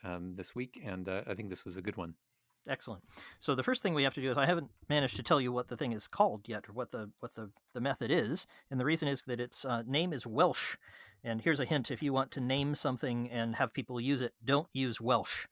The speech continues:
Speaker 2: because, uh, <laughs> it's extra
Speaker 1: <laughs>
Speaker 2: complicated and, uh, difficult. Um, but actually, it's pretty easy to learn to pronounce this, although spelling it is something you'll have to do by looking at the title of this, uh, podcast episode. Uh, so the way you pronounce it is the, first you say the word Kevin. Do you want, do you want to do this with me, Jeffrey?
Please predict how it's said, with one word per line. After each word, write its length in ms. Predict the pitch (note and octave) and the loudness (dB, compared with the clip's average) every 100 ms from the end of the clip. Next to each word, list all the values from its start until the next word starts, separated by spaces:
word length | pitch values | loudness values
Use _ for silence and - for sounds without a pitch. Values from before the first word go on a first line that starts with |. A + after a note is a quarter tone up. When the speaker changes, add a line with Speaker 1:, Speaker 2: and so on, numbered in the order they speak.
| - - _ | -16 -20 _
Speaker 2:
because, 380 | - G#2+ B2+ - | -14 -8 -2 -2
uh, 80 | B2+ A2 | -2 -4
<laughs> 60 | - | -4
it's 280 | C3+ - - | -4 -6 -8
extra 320 | - - B2+ - - | -6 -2 -2 -2 -6
Speaker 1:
<laughs> 160 | A#2+ | -8
Speaker 2:
complicated 680 | - E3+ C#3+ D#3 - C3 A#2+ | 4 4 6 2 2 2 0
and, 180 | A2+ A2+ | -2 -4
uh, 140 | B2+ C3 - _ - - | -2 -4 -6 _ -10 0
difficult. 420 | E3 D3 A#2 - - - | 0 2 -2 -4 -12 -4
Um, 200 | - B2+ B2 | 4 4 6
but 120 | C#3 | 6
actually, 320 | E3 - D3 | 6 4 -2
it's 80 | C3 | 0
pretty 200 | F3+ D#3+ | 0 0
easy 200 | C#3 C3 | 0 -2
to 100 | A2+ | -4
learn 220 | C3 C3+ | -2 0
to 100 | A#2+ | -2
pronounce 340 | B2+ B2+ A#2+ - | -2 0 0 -2
this, 180 | G#2+ - | -8 -6
although 220 | A2 A2 | -4 -4
spelling 460 | - - E3+ B2+ A2+ | -4 2 4 4 2
it 140 | - | -2
is 160 | B2 A2 | -4 -6
something 260 | B2+ - | -6 -6
you'll 140 | A2+ A2 | -4 -2
have 140 | A2+ | -4
to 60 | - | -4
do 120 | A#2 | -8
by 160 | G#2+ G#2+ | -2 -2
looking 320 | A2 G#2+ G#2+ | -2 -6 -8
at 100 | G#2+ | -10
the 60 | - | -6
title 320 | A#2 G#2+ G#2 | -6 -4 -6
of 120 | G2 | -8
this, 300 | A2 - - _ - - _ | -6 -6 -6 _ -20 -20 _
uh, 140 | A2 G#2 - | -6 -6 2
podcast 440 | C3+ A#2 G#2 - | 2 2 -6 -6
episode. 360 | G#2+ - - G2 _ - - - | -8 -8 -8 -8 _ -20 -20 -12
Uh, 280 | A#2+ G2+ G2+ A2 _ B2+ | -6 -6 -6 -12 _ -14
so 300 | - A#2+ A2+ | -6 -4 -4
the 80 | - | -4
way 160 | A#2 E3 | -2 0
you 60 | C3+ | -2
pronounce 360 | - E3+ A3 | 0 0 0
it 80 | A#2+ | -2
is 140 | A#2+ | -6
the, 200 | - A#2+ | -6 -12
first 260 | A#2 F3+ - | -2 -2 -2
you 60 | D#3+ | -2
say 180 | D#3 | 0
the 100 | C#3+ | 0
word 220 | B2+ C3+ A#2 | 0 -2 0
Kevin. 340 | D3 A2+ D3 | 0 2 0
Do 80 | G3+ | 0
you 100 | C3 | 0
want, 180 | C3 - | 0 -2
do 60 | |
you 60 | C3+ | -2
want 120 | C#3 | 0
to 40 | |
do 80 | C3 | 0
this 200 | C3+ B2+ | 0 0
with 160 | C#3+ - | 0 -2
me, 60 | C#3 | -2
Jeffrey? 320 | D#3 F3+ | -2 -2